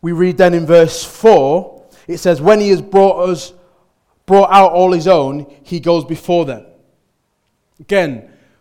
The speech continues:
think about that for a second. Because oftentimes we can feel like we're alone.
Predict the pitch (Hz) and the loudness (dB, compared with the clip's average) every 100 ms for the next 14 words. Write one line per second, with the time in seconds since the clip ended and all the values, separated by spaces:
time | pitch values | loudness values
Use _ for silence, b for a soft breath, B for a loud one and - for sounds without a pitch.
0 | b b _ _ _ _ _ _ - 202 | b b _ _ _ _ _ _ -6 -4
1 | 175 156 135 127 - 127 120 123 - 117 | 0 0 -2 -6 -12 -16 -14 -18 -20 -20
2 | _ _ _ _ _ _ _ _ _ _ | _ _ _ _ _ _ _ _ _ _
3 | _ _ _ _ _ _ _ _ _ _ | _ _ _ _ _ _ _ _ _ _
4 | _ _ - 170 190 240 233 202 180 170 | _ _ -10 -2 2 2 0 -4 -2 -2
5 | 156 156 185 180 156 - 240 196 151 147 | -4 -8 -8 -10 -12 -8 -4 -2 -2 -4
6 | 147 151 151 147 147 123 | -6 -8 -8 -6 -6 -8